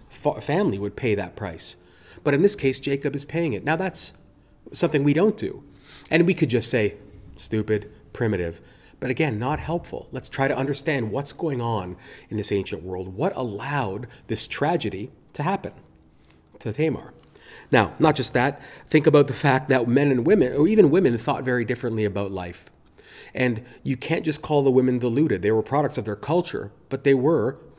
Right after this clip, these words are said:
different than us. Rachel and Leah, after marrying Jacob, then begin a competition with each other to see who can produce more offspring for Jacob.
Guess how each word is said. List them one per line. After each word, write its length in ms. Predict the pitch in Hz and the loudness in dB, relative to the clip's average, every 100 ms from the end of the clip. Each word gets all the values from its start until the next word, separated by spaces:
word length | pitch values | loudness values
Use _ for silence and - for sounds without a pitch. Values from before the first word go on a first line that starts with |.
| _ _ _ _ _ _ _ _ _ | _ _ _ _ _ _ _ _ _
different 400 | 196 202 92 - - | 2 2 0 -6 -8
than 120 | 104 | -8
us. 360 | 90 - - - _ _ - - | -6 -8 -10 -10 _ _ -20 -4
Rachel 420 | 147 170 - 147 | 4 4 4 2
and 120 | 131 135 | 4 2
Leah, 220 | 185 107 | 2 2
after 320 | 127 135 131 | 0 0 0
marrying 400 | 123 139 135 117 | 0 0 0 2
Jacob, 420 | 131 175 95 101 | 0 0 -2 -4
then 200 | 127 190 | -2 0
begin 540 | 143 117 139 139 101 117 - - - | 0 0 0 0 -2 -6 -12 -14 -12
a 40 | |
competition 760 | - 156 151 143 208 - 101 98 | -6 -4 -4 2 2 2 -2 -2
with 100 | 104 | -4
each 180 | 98 | -2
other 280 | 101 87 110 - - | -4 -4 -8 -10 -12
to 100 | - | -2
see 280 | 135 - 127 | 0 2 0
who 140 | 117 196 | 0 2
can 180 | 175 | 2
produce 440 | 147 127 156 143 - | 2 2 2 0 -2
more 300 | 107 147 127 | -2 0 0
offspring 600 | 160 - - 113 87 85 - _ - | -2 -4 -4 -4 -8 -10 -20 _ -8
for 140 | 101 | -6
Jacob. 420 | - 87 87 - | -6 -8 -10 -16